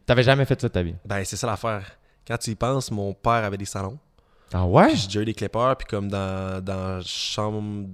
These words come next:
Speaker 2: de mes chums, ou genre des fois chez nous, je leur coupais les cheveux, je me suis déjà coupé les cheveux. Puis tu sais, je savais comment ça marchait, mais c'est pas approfondi.
Speaker 1: Yeah.
Speaker 2: Puis finalement, euh, j'ai fait, « Ouais, why not ? » Fait que j'ai sorti mes vieux clippers, man. Puis, euh, j'ai commencé à travailler avec ça.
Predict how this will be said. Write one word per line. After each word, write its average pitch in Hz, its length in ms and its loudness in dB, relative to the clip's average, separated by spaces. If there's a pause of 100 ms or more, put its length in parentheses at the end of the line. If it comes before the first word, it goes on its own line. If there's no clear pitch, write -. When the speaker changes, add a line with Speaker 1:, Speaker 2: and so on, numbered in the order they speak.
(240)
Speaker 2:
de 98 80 -6
mes 95 180 -6
chums, 110 480 -4
ou 101 80 -8
genre 95 200 -8
des 92 80 -10
fois - 220 -12
chez 95 240 -10
nous, 110 180 -6
je - 100 -10 (160)
leur 95 220 -12
coupais - 220 -10
les 95 140 -8
cheveux, 135 280 -8
je 127 100 -10
me 98 60 -8
suis - 120 -14
déjà 101 120 -12
coupé - 200 -14
les 95 60 -10
cheveux. 120 360 -8 (960)
Puis 101 120 -14
tu - 60 -6
sais, 110 60 -2
je - 60 0
savais 139 160 0
comment 156 120 2
ça 113 120 -4
marchait, 113 220 -6
mais 107 180 -6
c'est - 180 -16
pas 104 160 -8
approfondi. 90 640 -12 (200)
Speaker 1:
Yeah. 92 180 -4 (120)
Speaker 2:
Puis - 160 -10
finalement, 92 440 -6
euh, 90 560 -6 (440)
j'ai 98 160 -12
fait, « 92 200 -10
Ouais, 120 120 -4
why 120 220 -6
not ? » 98 160 -10 (480)
Fait 92 100 -10
que 90 420 -8
j'ai 90 160 -6
sorti 95 280 -8
mes 101 100 -4
vieux 90 340 -10
clippers, 98 520 -10
man. 92 300 -12 (600)
Puis, 87 300 -8
euh, 85 80 -6
j'ai 82 120 -8
commencé 87 280 -8
à 92 40 -6
travailler 87 220 -12
avec 85 120 -14
ça. - 160 -10